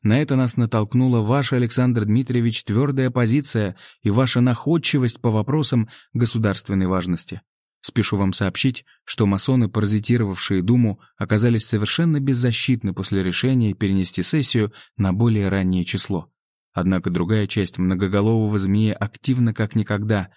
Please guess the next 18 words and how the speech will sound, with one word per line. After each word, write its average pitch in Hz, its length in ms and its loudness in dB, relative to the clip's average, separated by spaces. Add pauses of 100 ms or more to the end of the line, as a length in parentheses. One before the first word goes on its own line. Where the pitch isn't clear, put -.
(220)
о 92 140 -4
чем 139 200 2
достоверно 117 580 0
и 110 40 2
непосредственно 117 840 0
свидетельствует 104 800 -4
приезд 95 400 -2
мерзавца 90 600 -2
Терещенко 92 580 -2
в - 60 -14
Петроград 101 600 -2 (320)
и 107 100 2
недавняя 120 580 4
деятельность 101 680 0
еще 104 320 -2
одного 117 300 2
мерзавца, 95 720 -2
Хатисова, 101 680 0